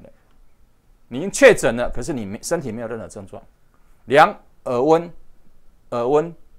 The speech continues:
头温那个都没有用，额温都没有用，因为你体温很正常，可是你是会传染的。所以你不要以为这边量，量，量，<laughs> 量温度，那个一半而已啦。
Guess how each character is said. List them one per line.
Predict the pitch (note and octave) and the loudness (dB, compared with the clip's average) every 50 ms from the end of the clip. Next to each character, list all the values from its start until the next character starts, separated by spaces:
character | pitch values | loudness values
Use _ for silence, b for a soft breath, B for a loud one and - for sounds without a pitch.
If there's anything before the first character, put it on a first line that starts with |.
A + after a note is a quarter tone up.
| - - | -20 -16
头 | - - B2 B2+ | -2 0 2 2
温 | C#3 D3 D3 C#3 | 2 0 -2 -2
那 | C#3 D3+ | -6 -8
个 | C3 | -8
都 | A2 A#2 B2+ | -6 -8 -8
没 | B2 A#2 | -10 -10
有 | G2 F2 | -12 -12
用， | F#2+ G2+ - - - - - - _ _ _ _ _ _ - _ _ _ - | -14 -14 -16 -16 -20 -20 -20 -20 _ _ _ _ _ _ -20 _ _ _ -6
额 | - B2+ C#3 | -2 0 2
温 | D#3+ E3 D#3+ D#3+ D#3 - | 2 2 0 0 -2 -4
都 | C#3 C3+ | -4 -4
没 | B2 A2 | -4 -6
有 | F#2 F2+ | -10 -10
用， | G2+ G2+ G2 - - _ _ _ _ _ _ _ _ | -10 -10 -12 -12 -16 _ _ _ _ _ _ _ _
因 | - G#3+ B3+ | 0 6 6
为 | C4 A#3 | 6 6
你 | G3 - | 6 2
体 | - C#3 D#3 | 0 -2 0
温 | G3 G3 | 0 0
很 | D#3 C#3 | 0 0
正 | C#3+ E3+ D3+ | 0 -2 -2
常， | C3+ A#2+ G2 F#2 | -2 -4 -6 -8
可 | G#2+ | -10
是 | G#2+ D3 | -10 -10
你 | B2 A2+ B2 | -10 -10 -10
是 | C3 C#3 - - - | -12 -14 -16 -12 -6
会 | D3+ D3 | -6 -6
传 | - - A#2+ G#2+ A2 | -4 -4 -8 -10 -10
染 | G#2+ E2+ - | -12 -14 -16
的。 | - - - _ _ _ _ - - _ _ - - - _ _ - _ _ _ _ _ _ _ _ _ _ _ - _ | -18 -20 -20 _ _ _ _ -20 -20 _ _ -20 -20 -20 _ _ -20 _ _ _ _ _ _ _ _ _ _ _ -20 _
所 | - - G#3 G#3+ | -2 0 2 2
以 | F3 | 2
你 | C3 | 2
不 | E3 | 4
要 | F3+ E3 | 4 4
以 | C3+ | 4
为 | A#2+ A#2 | 2 0
这 | B2+ | -2
边 | D3 D3+ C3+ | -4 -4 -2
量， | B2 A#2+ A#2 B2 A2+ | -2 -4 -4 -2 -4
量， | A2 A2+ A2+ A2+ | -4 -4 -4 -4
量， | G#2+ G2+ - | -6 -8 -6
<laughs> | - - C3+ | -6 -8 -6
量 | - - - D3+ D3+ | 10 12 12 12 12
温 | D3+ D3 C#3+ | 8 0 -4
度， | D3+ C#3+ - - - b b b b b b - D3 C#3+ - - | -6 -6 -6 -8 -12 b b b b b b -8 -6 -6 -8 -6
那 | C#3 D3+ C#3 | -6 -4 -4
个 | C#3 - - | -4 -6 -6
一 | A#2 A2 | -10 -2
半 | - C3+ B2 A2 G2+ | 0 0 0 0 -2
而 | G2+ G#2+ | -8 -10
已 | G2+ F#2+ | -10 -10
啦。 | F2 F2 F2 | -14 -16 -16